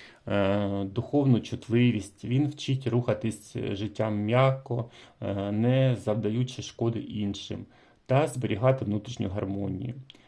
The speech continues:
Е, люди з цим тотемом зазвичай чутливі до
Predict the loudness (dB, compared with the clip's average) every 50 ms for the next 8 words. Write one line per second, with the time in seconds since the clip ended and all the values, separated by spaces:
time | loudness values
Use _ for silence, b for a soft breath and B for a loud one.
0 | B B B -8 -8 -6 -4 -4 -4 -2 -2 -2 0 2 2 2 2 2 0 0
1 | 2 2 2 2 0 -2 -2 0 0 2 2 2 0 -2 -4 -6 -6 -6 -2 0
2 | 0 0 0 -2 -6 -6 0 2 2 4 4 4 2 0 0